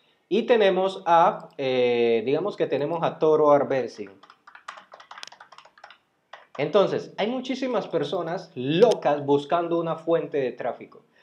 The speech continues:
Pero ¿sabías de que todas las fuentes de tráfico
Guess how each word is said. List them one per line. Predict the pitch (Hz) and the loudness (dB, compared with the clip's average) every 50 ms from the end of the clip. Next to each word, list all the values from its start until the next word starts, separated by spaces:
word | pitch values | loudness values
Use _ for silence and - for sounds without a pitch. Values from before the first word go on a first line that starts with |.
| _ _ _ _ | _ _ _ _
Pero | - 131 135 135 | -2 -2 -2 0
¿sabías | 127 151 139 143 170 185 190 | 0 0 0 2 2 0 0
de | 170 170 156 - | 0 -2 -4 -2
que | 151 135 | -4 -4
todas | - - - - 175 185 190 190 | -4 -6 -6 -4 -2 -2 0 0
las | 170 151 139 | -2 -4 -2
fuentes | - 156 156 151 - 165 147 | -2 -4 -4 -2 -4 -4 -4
de | 147 135 | -4 -4
tráfico | 139 131 143 147 143 151 143 143 160 156 156 156 | -2 -2 -4 -4 -4 -6 -10 -8 -8 -8 -8 -8